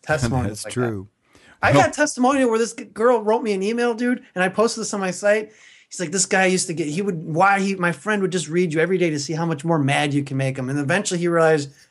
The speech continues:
Speaker 1: "You're pretty <laughs> awesome." <laughs> You know? And I'm not trying to be awesome. I'm just being me. And that's what anyone should do. Just be you.
Speaker 2: Well, that's good advice. <clears throat> I get your, uh,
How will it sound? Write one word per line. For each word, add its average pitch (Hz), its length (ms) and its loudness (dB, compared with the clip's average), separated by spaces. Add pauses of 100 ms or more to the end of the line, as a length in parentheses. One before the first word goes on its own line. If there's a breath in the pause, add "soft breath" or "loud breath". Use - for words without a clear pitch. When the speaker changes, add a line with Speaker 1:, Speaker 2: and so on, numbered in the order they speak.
(100)
Speaker 1:
"You're - 100 -4
pretty 190 240 4
<laughs> - 0 -
awesome." 190 600 -2
<laughs> - 960 -8
You - 160 4
know? - 220 4 (400)
And 269 120 4
I'm 330 100 6
not 339 240 2
trying 311 280 -2
to 381 60 -2
be 247 100 2
awesome. 190 400 0
I'm 233 120 -4
just 240 200 -10
being 208 580 -8
me. 160 340 -6 (220)
And 151 160 -4
that's 175 220 -2
what 180 160 0
anyone 147 500 -2
should 135 220 -10
do. 104 200 -10
Just 131 240 -10
be 139 100 -4
you. 113 240 -6 (1500)
Speaker 2:
Well, 101 140 0
that's 143 220 0
good 139 220 -2
advice. 101 560 -6 (360)
<clears throat> 104 360 -10
I 135 180 2
get 175 340 -4
your, 123 240 -2
uh, 95 220 -2